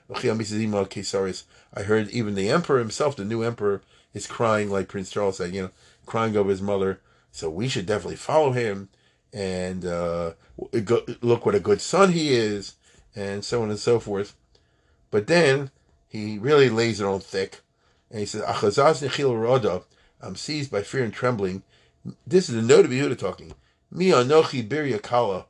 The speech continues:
who am I, my insignificant self? Esa adanina kesaris achasuda. I should even have the zechus to mention on my lips the name of our mistress, the empress, Hachasuda. She was from," and he meant it, by the way. Maria Theresa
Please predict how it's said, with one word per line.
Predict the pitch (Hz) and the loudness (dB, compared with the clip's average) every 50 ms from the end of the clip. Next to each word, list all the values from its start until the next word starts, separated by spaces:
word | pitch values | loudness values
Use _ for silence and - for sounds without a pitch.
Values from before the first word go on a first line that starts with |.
| _ _ _ _ _ _ | _ _ _ _ _ _
who | - 147 147 135 | -4 2 2 2
am | 120 117 127 | 4 4 2
I, | 131 135 131 127 117 | 2 4 4 4 2
my | 110 104 104 101 101 - - | 0 -2 -2 -4 -4 -4 -6
insignificant | 117 110 - - 107 110 127 135 123 107 110 104 95 | -8 -8 -8 -8 -6 0 0 0 0 0 -4 -8 -8
self? | - - 117 98 82 - - - _ _ _ _ _ _ _ | -4 -2 0 0 0 -4 -6 -16 _ _ _ _ _ _ _
Esa | 120 127 135 127 127 117 113 | 2 2 2 4 2 2 2
adanina | 95 107 101 104 123 127 107 98 | 2 0 0 0 0 -2 -2 -4
kesaris | - 104 98 - - 107 107 - - 82 | -4 -6 -4 -2 -2 -2 -2 -4 -6 -10
achasuda. | - 98 - - 120 104 90 80 80 - _ _ _ _ _ _ _ | -12 -12 -8 -6 -4 -2 -2 -4 -6 -8 _ _ _ _ _ _ _
I | - 104 | -8 -6
should | 90 - 110 104 | -4 -4 -4 -2
even | 123 123 117 104 | -2 -2 0 0
have | 107 104 104 95 | 0 -2 -2 -2
the | 95 95 | -4 -6
zechus | 92 90 - 139 127 - - | -6 -8 -2 -2 -2 0 -2
to | - 90 | -6 -6
mention | 98 113 117 117 - 107 98 | -4 -4 -4 -4 -4 -6 -4
on | 98 | -4
my | 101 98 | -4 -4
lips | 95 104 101 90 - - - - _ _ _ _ _ _ _ _ | -2 -2 -4 -4 -6 -12 -16 -18 _ _ _ _ _ _ _ _
the | - 90 | -8 -6
name | 90 92 104 113 113 104 95 87 90 - _ _ _ _ _ - | -2 0 2 2 2 2 0 -2 -4 -8 _ _ _ _ _ -10
of | 110 95 87 | -8 -6 -4
our | 92 92 92 85 - _ _ _ _ _ - | -2 -4 -4 -6 -10 _ _ _ _ _ -14
mistress, | - 101 113 120 - - 107 101 95 | -6 -4 -4 -4 -2 -2 -4 -4 -4
the | - 98 98 | -4 -4 -2
empress, | 107 104 104 - 85 82 - - - - - _ _ _ _ _ _ - | -2 -2 -4 -6 -8 -8 -8 -8 -10 -12 -14 _ _ _ _ _ _ -12
Hachasuda. | 95 90 - 95 98 - - 156 143 123 - 82 76 - - _ _ _ _ _ _ | -8 -6 -4 -4 -4 -2 -2 0 -2 0 -2 -4 -6 -6 -12 _ _ _ _ _ _
She | - - - 98 | -14 -10 -6 -4
was | 95 95 85 85 | -4 -4 -4 -6
from," | - - - 143 131 107 95 87 - _ _ _ _ _ | -12 -6 -2 0 0 0 0 -4 -8 _ _ _ _ _
and | 123 123 | -6 -2
he | 175 226 | 0 2
meant | 214 202 226 220 - | 4 4 2 2 2
it, | 139 | 0
by | 110 104 | 0 2
the | 98 | 0
way. | 90 85 85 - - _ _ _ _ _ _ | 0 -2 -4 -8 -12 _ _ _ _ _ _
Maria | - 123 151 196 214 - | -4 2 4 4 4 4
Theresa | - 165 143 151 165 180 175 175 185 208 202 190 | 2 -2 -2 0 0 0 0 0 -2 -2 -4 -4